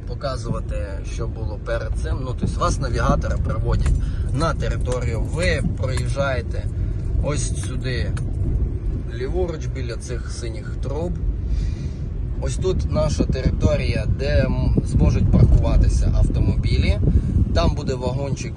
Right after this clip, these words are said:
офіс, де ми облаштуємо, якби, зал очікування, і тут буде офіс. І, ну, ось тут уже Дмитро з хлопцями із Б М В, яка не ламається.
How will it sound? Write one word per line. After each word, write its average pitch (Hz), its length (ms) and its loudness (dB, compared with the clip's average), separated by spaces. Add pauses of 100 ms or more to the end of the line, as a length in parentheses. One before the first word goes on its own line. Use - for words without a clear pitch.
офіс, 127 560 -4 (340)
де 135 100 -4
ми 127 180 -6 (220)
облаштуємо, 123 880 2
якби, - 240 2
зал - 320 4 (140)
очікування, 139 720 0 (180)
і - 60 2 (100)
тут - 280 2
буде - 240 -2 (120)
офіс. - 540 0 (1400)
І, 190 140 -8 (1700)
ну, - 60 -6 (100)
ось - 100 -2
тут - 180 -6
уже - 180 -6
Дмитро - 600 -2 (1500)
з - 40 -8
хлопцями 139 600 -6 (840)
із - 100 4
Б - 140 6
М 123 180 4
В, 117 140 2 (100)
яка - 280 0 (800)
не 120 60 -8
ламається. 110 640 -8